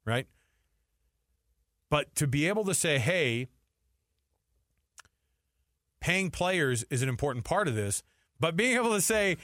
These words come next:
"Hey, we want a salary cap on it," I don't know that I hate the idea of a salary cap, J J. I don't know if I hate it because the thing is there's gonna be schools who will get there, but there will also be schools that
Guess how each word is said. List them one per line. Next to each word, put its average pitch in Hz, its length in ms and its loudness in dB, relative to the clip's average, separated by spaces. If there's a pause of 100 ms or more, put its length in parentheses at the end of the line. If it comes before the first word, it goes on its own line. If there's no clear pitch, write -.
"Hey, 208 160 0
we 220 100 0
want 220 180 2
a 190 40 2
salary 208 440 2
cap 156 320 0
on 135 220 2
it," 156 100 -4 (420)
I 214 100 4
don't 285 120 2
know 262 160 2
that 254 100 0
I 240 120 4
hate 214 200 2
the 240 120 0
idea 233 240 2
of 262 80 0
a - 40 0
salary 104 360 0
cap, 90 240 -2
J 104 180 -4
J. 202 240 -4 (1300)
I 175 100 4
don't 240 120 2
know 247 80 2
if 196 80 -2
I 214 100 2
hate 240 160 2
it 160 80 -4
because 175 380 0 (480)
the 160 100 0
thing 269 200 0
is 196 120 2
there's 202 160 0
gonna 214 100 0
be 190 80 0
schools 190 340 0
who - 80 -2
will 156 120 2
get 170 240 -2
there, 147 380 0 (1040)
but 143 140 -4
there 202 160 2
will 175 100 2
also 208 240 2
be 214 160 0
schools 135 540 0
that 127 240 2